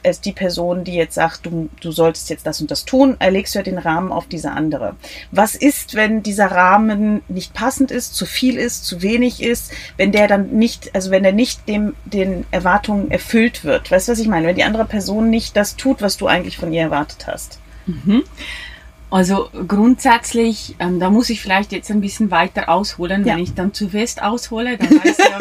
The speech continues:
Speaker 2: wie du mich wieder, äh, zurückbekommst.
Speaker 1: Kommt, dann kommt ich,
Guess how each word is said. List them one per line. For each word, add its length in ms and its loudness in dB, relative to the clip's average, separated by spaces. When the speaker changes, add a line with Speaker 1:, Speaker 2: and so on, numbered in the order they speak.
Speaker 2:
wie 60 0
du 80 0
mich 160 0
wieder, 380 2
äh, 80 -6
zurückbekommst. 920 -4
Speaker 1:
Kommt, 220 4
dann 160 4
kommt 240 0
ich, 300 -6